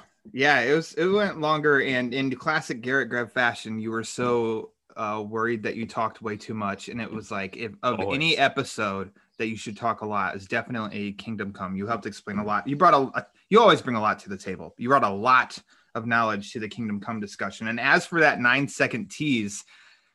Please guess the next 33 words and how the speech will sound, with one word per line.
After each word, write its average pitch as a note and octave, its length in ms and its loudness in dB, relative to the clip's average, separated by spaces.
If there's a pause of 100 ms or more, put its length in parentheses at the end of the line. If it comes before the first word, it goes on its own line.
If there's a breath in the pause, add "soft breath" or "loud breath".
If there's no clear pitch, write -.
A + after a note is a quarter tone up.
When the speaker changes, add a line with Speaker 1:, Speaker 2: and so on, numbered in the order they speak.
(120 soft breath)
Speaker 1:
uh, G#2+ 300 2
one, C3 340 0
my B2+ 220 4
favorite C3 720 0
is A#2+ 180 -4
how A#2+ 240 4
the A#2 120 -4
universe B2+ 440 -2
lined A#2+ 220 0
this G#2+ 160 -4
up A#2 180 0
as A2 140 -10
the A#2+ 60 -4
greatest A#2+ 360 -2
practical A2 460 -2
joke G2 380 -2
to, G2+ 340 -6
um, F#2 420 -8 (400)
one A#2+ 160 4
of A2+ 100 2
our, G#2+ 500 6 (140)
our, A#2 280 4
what - 1400 -16
do - 20 -2
you C#3+ 60 -2
wanna F#2+ 140 -2
say, - 100 -12
most G2+ 220 -6
celebrated A#2 500 2
listeners, G2+ 720 -4
if A2+ 140 -10
you G#2+ 100 -4
will, G2 300 -2